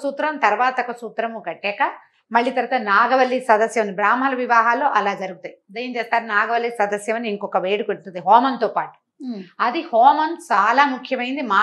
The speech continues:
Speaker 1: వివాహాల్లో. అప్పుడు నల్లపూసలు కానీ నాగవల్లి కోడు అంటారు, ఇంత కోడు రెండు గుళ్ళు ఉంటాయి. ఉంటే నల్లపూసలు, కొన్ని వివాహ-, కొంతమందికి నల్లపూసలు ఉంటాయి, కొంతమందికి ఉండవు. మా వివాహాల్లో నల్లపూసలు ఉండవు. మా, మా ద-, సెట్లో
Speaker 2: ఉమ్.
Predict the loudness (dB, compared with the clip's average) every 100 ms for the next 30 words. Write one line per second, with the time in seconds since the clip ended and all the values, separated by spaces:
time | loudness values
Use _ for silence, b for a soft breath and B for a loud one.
0 | 0 -2 -2 -2 -10 -16 _ _ _ _
1 | _ _ B B B -4 0 -2 0 2
2 | 2 0 -4 -4 -4 -4 -6 -4 0 0
3 | 0 -2 -2 -2 0 2 0 0 -4 -4
4 | -8 -6 -2 0 0 -2 -2 -4 -6 -4
5 | -4 -6 -12 -20 _ _ _ _ -10 -2
6 | 2 4 4 2 0 -2 -2 -4 -8 _
7 | -6 -6 -4 2 2 2 -2 -2 -6 -4
8 | -8 -4 -4 -4 -8 -10 -12 -10 -8 -8
9 | -8 -10 -14 -14 -4 -4 -4 -14 _ _
10 | _ _ _ _ _ _ _ _ -4 0
11 | 0 0 -2 0 0 -4 -6 -10 -12 -12
12 | -14 -12 -12 -10 -4 -4 -4 -2 -2 -2
13 | -4 -8 -6 -8 -6 -8 -8 -14 _ _
14 | _ _ _ _ -18 -16